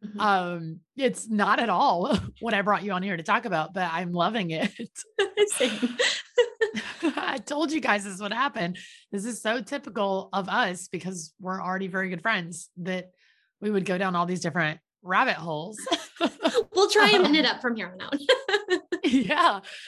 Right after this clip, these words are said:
Speaker 2: this is, it's gonna be, it's gonna be a long episode. We're just, like, going ahead and preparing everyone for that.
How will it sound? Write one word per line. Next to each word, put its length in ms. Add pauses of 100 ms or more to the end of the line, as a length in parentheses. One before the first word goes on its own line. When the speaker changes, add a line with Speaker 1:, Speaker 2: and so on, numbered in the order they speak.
(120)
Speaker 2:
this 120
is, 320
it's 240
gonna 240
be, 300 (120)
it's 180
gonna 160
be 80
a 60
long 200
episode. 480
We're 280
just, 340
like, 320
going 320
ahead 240
and 220
preparing 460
everyone 340
for 100
that. 240